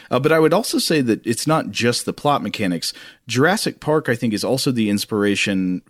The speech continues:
for the sort of scattershot themes of this movie, uh, which, like Jurassic Park,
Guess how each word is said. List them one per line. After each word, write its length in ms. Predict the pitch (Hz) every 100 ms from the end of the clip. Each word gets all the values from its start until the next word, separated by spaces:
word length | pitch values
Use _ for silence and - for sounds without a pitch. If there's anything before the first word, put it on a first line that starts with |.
| _
for 540 | - - - 117 107
the 340 | 104 101 101 101
sort 200 | - 135
of 60 | 98
scattershot 880 | - - 151 156 147 - 131 110 -
themes 880 | - - 117 113 107 98 90 85
of 120 | 92 82
this 200 | 82 92
movie, 440 | 90 82 80 78 - - - _
uh, 220 | - 95 95
which, 320 | 117 113 117
like 320 | 131 170 170
Jurassic 580 | - 135 120 107 107 -
Park, 400 | 113 104 95